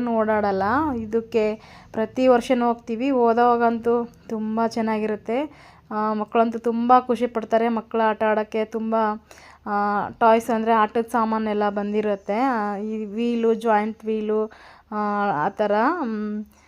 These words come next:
ಮಕ್-, ಅಂದ್ರೆ ಹಾರ್ಸ್ ರೈಡಿಂಗು ಆ ಥರದ್ದಂದ್ರೆ ಆಟ ಆಡೋಕ್ಕೆ,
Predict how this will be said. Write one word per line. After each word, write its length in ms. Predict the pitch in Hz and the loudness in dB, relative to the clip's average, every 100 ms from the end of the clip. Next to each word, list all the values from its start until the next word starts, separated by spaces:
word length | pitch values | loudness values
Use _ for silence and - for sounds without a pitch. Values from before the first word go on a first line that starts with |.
| _ _ _ | _ _ _
ಮಕ್-, 360 | 226 226 233 - | -6 -2 -2 -2
ಅಂದ್ರೆ 340 | 233 233 233 | 0 0 0
ಹಾರ್ಸ್ 480 | 240 226 233 233 233 | 0 4 6 4 2
ರೈಡಿಂಗು 440 | 233 220 214 214 214 | 0 0 0 -4 -2
ಆ 140 | 208 | -2
ಥರದ್ದಂದ್ರೆ 800 | 208 202 202 202 214 302 294 226 | 0 -2 -2 -4 0 2 4 2
ಆಟ 360 | 208 202 220 | 2 2 2
ಆಡೋಕ್ಕೆ, 800 | 233 214 202 196 196 233 392 - | 2 4 2 -2 -4 -2 -4 -6